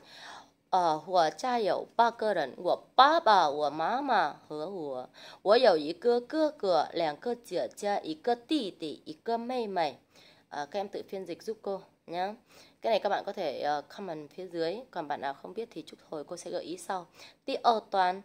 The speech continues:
"Hiện tại, wo qu shang dian, wo mai yi ge shu bao, liang zhi bi, san ge bẩn zhi." San ge bẩn zhi. Ok. <clears throat> Ấy, bố tôi hả? San ge bẩn zhi. Ừ. Có nghĩa là gì?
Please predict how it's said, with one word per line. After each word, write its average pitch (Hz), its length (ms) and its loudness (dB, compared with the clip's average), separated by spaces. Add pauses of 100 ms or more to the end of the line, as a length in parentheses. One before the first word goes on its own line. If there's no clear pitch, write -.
(420)
"Hiện 285 220 4
tại, 226 380 2 (220)
wo 170 220 6
qu 240 300 -4
shang 254 400 0
dian, 226 320 0 (320)
wo 170 240 4
mai 175 300 -2
yi 190 240 -8
ge 247 120 0
shu 240 400 -4
bao, 190 360 4 (300)
liang 170 400 2
zhi 277 200 -2
bi, 151 360 -6 (220)
san 254 360 -4 (100)
ge 254 80 0 (140)
bẩn 143 340 -2
zhi." 180 200 -10 (520)
San 269 340 4
ge 262 100 2 (260)
bẩn 143 240 4 (120)
zhi. 185 340 -8 (180)
Ok. - 120 -14 (640)
<clears throat> - 380 -8
Ấy, 254 240 -2
bố 156 80 -16
tôi 190 160 -10
hả? 139 160 -12 (240)
San 302 300 -2
ge 262 160 2
bẩn 156 220 -2
zhi. 156 240 -4 (320)
Ừ. 151 80 -16 (760)
Có 190 80 -4
nghĩa 196 140 -4
là 214 180 -2
gì? 156 280 -6